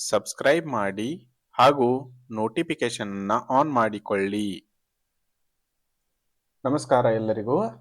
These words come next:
ನಾವಿವತ್ತು ನೋಡ್ತಾ ಇದ್ದೀವಿ ಮೂರನೇ ತರಗತಿಯ ಕನ್ನಡ ಭಾಗ ಒಂದರಲ್ಲಿ ಪಾಠ ಒಂದು ಯಾವುದಿದೆ? ತುತ್ತೂರಿ ಪದ್ಯ ಇದೆ. So ನಾವಿವತ್ತು ತುತ್ತೂರಿ ಪದ್ಯೆಯ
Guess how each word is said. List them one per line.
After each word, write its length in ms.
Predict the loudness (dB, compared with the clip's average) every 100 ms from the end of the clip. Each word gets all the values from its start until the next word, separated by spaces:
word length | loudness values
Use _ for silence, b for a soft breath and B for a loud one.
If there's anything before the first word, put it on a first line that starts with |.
| _
ನಾವಿವತ್ತು 500 | 0 2 4 2 0
ನೋಡ್ತಾ 260 | -4 -4 -2
ಇದ್ದೀವಿ 320 | -4 -2 -2
ಮೂರನೇ 460 | -2 -4 -4 -4 -4
ತರಗತಿಯ 540 | -4 -8 -10 -10 -6 -6 -6
ಕನ್ನಡ 280 | -12 -10 -8
ಭಾಗ 480 | -10 _ -2 2
ಒಂದರಲ್ಲಿ 600 | 4 2 0 -4 -2 -4 -6 -8 _ _ _ _ _
ಪಾಠ 320 | 8 8 8 8
ಒಂದು 920 | 8 6 4 0 2 2 2 -2 _ 0
ಯಾವುದಿದೆ? 720 | 4 6 8 8 6 0 _ _ 2
ತುತ್ತೂರಿ 520 | 2 4 2 4 0
ಪದ್ಯ 460 | -2 8 8 8 4
ಇದೆ. 240 | 2 -4 _ _ _ _ _ _ _ _ _
So 80 | 6
ನಾವಿವತ್ತು 640 | 8 8 6 4 6 6
ತುತ್ತೂರಿ 440 | 6 0 2 4 4
ಪದ್ಯೆಯ 380 | 2 2 4